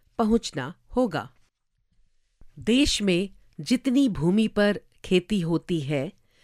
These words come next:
उसमें से लगभग दस प्रतिशत जमीन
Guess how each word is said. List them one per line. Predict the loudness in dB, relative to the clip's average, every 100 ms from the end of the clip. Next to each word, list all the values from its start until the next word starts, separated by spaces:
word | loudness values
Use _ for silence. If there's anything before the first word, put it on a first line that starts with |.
| _ _
उसमें | -2 -2 0 -2
से | 0 2 2 0 _
लगभग | -6 -4 -4 -4 -6 -6 -8 _ _ _
दस | -6 -2 -2 -4
प्रतिशत | -6 -4 -2 -4 -2 -4
जमीन | -4 -2 0 0 -2